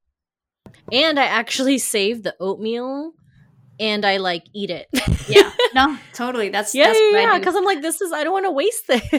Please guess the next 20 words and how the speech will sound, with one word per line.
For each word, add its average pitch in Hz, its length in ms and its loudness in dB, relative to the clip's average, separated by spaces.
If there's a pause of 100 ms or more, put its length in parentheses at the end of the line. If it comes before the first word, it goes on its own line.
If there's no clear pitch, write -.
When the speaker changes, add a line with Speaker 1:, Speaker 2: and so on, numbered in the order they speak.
(160)
Speaker 2:
Exactly. 214 680 -4
It's 269 220 0
better, 226 580 0
Speaker 1:
Mm-hmm. 175 280 -10
Speaker 2:
um, 180 360 -4
making 196 520 -10
oatmeal 175 680 -10
or, 214 120 -4
or 196 380 -10
oat 208 220 -4
milk 196 360 -12
than 170 340 -16 (160)
almond 170 280 -12
milk, 170 240 -14
because 185 380 -16
the 185 180 -12
almond 226 420 -4
milk, 190 380 -10 (300)
the 208 100 -8
remainings, 220 600 -6